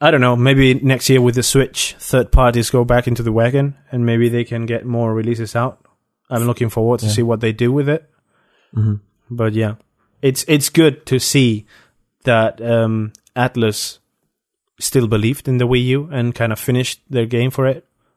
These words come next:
Speaker 1: and, and a really good one at least.
Speaker 2: Yeah, and I enjoy,
Speaker 1: So
Speaker 2: I enjoy the Wii U specific stuff that it, that it does with
Speaker 1: Yeah.
Speaker 2: the mobile phone. Yeah.
Speaker 1: Yeah, that was, that's really clever too. But yeah, until Persona five comes out, this is your best bet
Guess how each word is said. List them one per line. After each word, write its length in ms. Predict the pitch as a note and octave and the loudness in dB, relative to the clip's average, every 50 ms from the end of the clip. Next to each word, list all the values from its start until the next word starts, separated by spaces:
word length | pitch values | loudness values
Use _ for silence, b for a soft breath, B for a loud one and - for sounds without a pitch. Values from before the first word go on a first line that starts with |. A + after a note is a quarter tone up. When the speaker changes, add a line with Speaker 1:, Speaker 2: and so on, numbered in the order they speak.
| _ _ - | _ _ -4
Speaker 1:
and, 140 | B2 A#2 A#2 | -2 0 0
and 240 | A#2 A2+ B2 A#2 A2+ | 0 0 0 0 2
a 60 | A2+ | 2
really 160 | B2 C3 C3+ | 2 2 2
good 160 | B2+ C3+ C3 | 2 2 2
one 160 | A#2+ A2 G#2 | 2 0 0
at 100 | G2 F#2+ - | -2 -4 -4
least. 340 | G#2 G2+ G#2+ - - - _ _ _ _ _ _ _ _ _ | -4 -6 -6 -8 -14 -18 _ _ _ _ _ _ _ _ _
Speaker 2:
Yeah, 140 | B2+ A#2+ A2 | 2 2 4
and 80 | G#2+ | 4
I 40 | A2 | 2
enjoy, 240 | A2+ A#2 B2+ B2 A2 | 2 2 2 2 2
Speaker 1:
So 60 | G2 | 2
Speaker 2:
I 100 | G#2 A#2+ | 2 2
enjoy 340 | B2 B2 A#2+ A2+ C3 B2 A#2+ | 4 4 2 4 4 4 4
the 120 | A2 A2+ G#2 | 4 2 2
Wii 180 | A2 A2+ G#2+ | 2 2 2
U 120 | G#2 G#2+ G#2 | 2 2 0
specific 520 | - - - G#2 - - G#2+ G#2 F#2+ - | 0 -2 -2 -2 0 0 0 -2 -2 -2
stuff 300 | - - - G#2 G2 - | -4 -4 -2 -4 -4 -4
that 160 | - F#2 F2 | -4 -4 -4
it, 240 | F#2+ D#2 - - - - | -4 -4 -4 -6 -10 -8
that 160 | - G2 F#2 | -4 -2 0
it 120 | F#2 F2+ | 0 0
does 260 | - F#2+ F#2 F#2+ - - | 0 0 0 0 -2 -4
with 80 | F2 - | -4 -4
Speaker 1:
Yeah. 140 | A2+ G#2 F#2+ | -4 -6 -4
Speaker 2:
the 100 | - G2+ | -2 0
mobile 340 | G2 F#2+ F#2+ F#2+ F2+ E2+ F2 | 2 2 2 2 2 0 0
phone. 340 | - - F2+ F2 F2 F#2+ G2+ - _ _ _ _ _ _ _ _ _ _ _ _ _ _ _ _ _ _ _ _ _ - - | -2 -2 -2 -2 -2 -4 -6 -10 _ _ _ _ _ _ _ _ _ _ _ _ _ _ _ _ _ _ _ _ _ -14 -12
Yeah. 100 | D#2 F#2 - - - - - | -10 -10 -10 -12 -18 -12 -6
Speaker 1:
Yeah, 220 | B2 A2+ G#2 G#2 G2+ | -2 0 0 2 2
that 180 | G#2+ A2 G#2+ | 2 0 2
was, 340 | G#2 A2 G#2 G2 - - - - - - | 2 2 0 0 -2 -6 -12 -14 -6 0
that's 260 | - D3 C#3 - - | 2 2 2 2 -2
really 120 | A#2+ G2+ | -6 -6
clever 280 | G2+ - G#2 F#2+ F#2 F#2 | -8 -8 -10 -10 -10 -10
too. 240 | - - G2 F2+ G2 _ b b b b b b b b b b b b b b b | -12 -12 -14 -14 -16 _ b b b b b b b b b b b b b b b
But 120 | - B2 A#2+ | -2 0 2
yeah, 260 | A#2+ A2+ G#2 G2+ G2+ - _ _ _ _ - | 2 2 0 -2 -4 -10 _ _ _ _ -6
until 500 | B2+ B2+ B2+ B2+ - C#3 C3+ B2+ B2+ B2 | -2 -2 -2 0 2 2 2 4 4 2
Persona 480 | B2 - C3+ C3+ B2+ - E3 D#3+ D#3 D3 | 2 2 0 0 2 4 4 4 4 2
five 360 | C#3+ - E3 E3 F3+ F3 - | 2 2 4 4 4 2 2
comes 260 | - F#3 F3+ F3 D#3+ | 0 0 2 2 2
out, 380 | F#3 F3+ G3 G3 - - - - | 0 0 0 -2 -6 -12 -8 -2
this 240 | - C#3 C3 - C3+ | 0 0 2 2 2
is 120 | B2+ A#2+ B2 | 2 2 2
your 120 | B2 A#2+ | 2 2
best 300 | A2+ A#2 A2+ G#2+ - - | 2 0 0 -2 -2 -4
bet 240 | - G#2+ F#2+ - - | -4 -4 -4 -6 -10